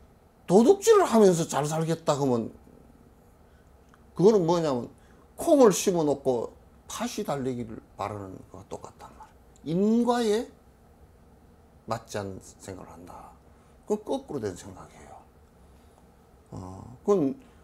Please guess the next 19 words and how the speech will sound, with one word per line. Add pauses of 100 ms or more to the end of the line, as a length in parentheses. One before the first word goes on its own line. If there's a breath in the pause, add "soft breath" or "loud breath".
(120)
완전히
뒤집어진, (380)
에,
생각이죠. (520 soft breath)
그래서
그런 (560 soft breath)
중생들이
갖고
있는
대체적으로 (460)
거꾸로
된
생각들을
갖다
수없이 (560 soft breath)
많이
갖고
있기
때문에